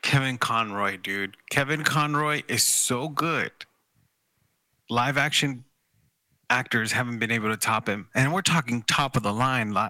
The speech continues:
live action, uh, actors. We're talking Christian Bale hasn't been better than him. We're talking George Clooney hasn't been better than him.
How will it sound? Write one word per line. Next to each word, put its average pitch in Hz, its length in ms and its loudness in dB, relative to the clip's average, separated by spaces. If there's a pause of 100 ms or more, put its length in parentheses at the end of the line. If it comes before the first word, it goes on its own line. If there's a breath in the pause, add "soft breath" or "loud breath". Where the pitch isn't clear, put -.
(120)
live 110 280 -2
action, 101 520 -2 (420)
uh, 107 240 0
actors. 101 460 -2
We're 127 80 -4
talking 143 380 -2
Christian 110 400 0
Bale 123 300 0
hasn't 104 320 -4
been 98 180 -8
better 82 260 -4
than 90 160 -10
him. - 260 -12 (320 loud breath)
We're 131 140 0
talking 131 420 0
George 120 300 -2
Clooney 156 500 -2
hasn't 101 320 0
been 104 180 -2
better 92 220 -4
than 90 180 -8
him. 98 300 -10